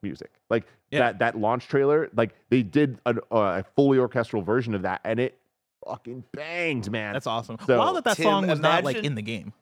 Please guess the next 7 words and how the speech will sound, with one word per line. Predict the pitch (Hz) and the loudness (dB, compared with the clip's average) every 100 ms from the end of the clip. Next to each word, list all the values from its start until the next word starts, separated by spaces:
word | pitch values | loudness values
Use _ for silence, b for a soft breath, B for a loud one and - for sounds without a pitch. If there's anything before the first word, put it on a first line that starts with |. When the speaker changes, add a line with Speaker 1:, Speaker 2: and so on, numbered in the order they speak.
| - | -16
Speaker 3:
Tim, | - 185 | -8 -6
Speaker 1:
Yeah. | 170 | -4
Speaker 3:
imagine | 143 156 226 277 226 202 _ _ _ _ _ _ | -2 -2 -2 -4 -6 -10 _ _ _ _ _ _
live | 104 120 139 | -4 -2 -2
orchestra | 123 110 107 - 90 | -4 -8 -12 -14 -12
version | 90 90 - 92 90 _ _ _ _ _ _ - | -12 -14 -14 -14 -14 _ _ _ _ _ _ -10
of | 98 | -10